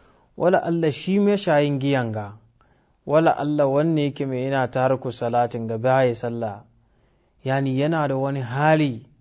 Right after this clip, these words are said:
da yake da shi a wurin Allah subhanahu wa ta'ala da yasa Allah yana son shi ya fi ka a wannan halin. Na'am, saboda shan giyan da yake yi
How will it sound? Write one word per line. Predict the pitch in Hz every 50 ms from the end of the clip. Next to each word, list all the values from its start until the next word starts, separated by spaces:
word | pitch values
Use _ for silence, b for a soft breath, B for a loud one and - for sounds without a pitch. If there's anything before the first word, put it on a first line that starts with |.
| b b b b b b b b -
da | 135 127
yake | 127 139 151 143 - 151 135 127
da | 117 120
shi | 110 - - 151 156 -
a | 135
wurin | 127 131 139 135 135 135 -
Allah | 147 139 135 139 135 131 127 127 123 123 _ _ _ _
subhanahu | - - - 120 110 - 139 131 131 127 123 120
wa | 123 123
ta'ala | 120 120 123 123 131 123 120 120 120 117
da | 113 117
yasa | 123 135 131 - 147 139 139 - -
Allah | - 165 170 165 156 151 139 139 143 143
yana | 139 127 120 -
son | - 151 - 147
shi | 113 - 127 123
ya | 120 120 120
fi | 113 - 123 120
ka | 113 - 104 - - _ _ _ _ _ -
a | 117
wannan | 117 120 120 127 127 131 127 123
halin. | 120 127 127 127 120 110 98 - _ b b b b b b b b
Na'am, | 123 143 170 185 202 170 131 113 - - b b b b b b b b
saboda | - 156 156 156 151 135 123
shan | 113 - 175 175 165 147
giyan | 151 165 156 147 135
da | 131 135
yake | 143 143 135 - -
yi | 131 131 127 127 123 123 127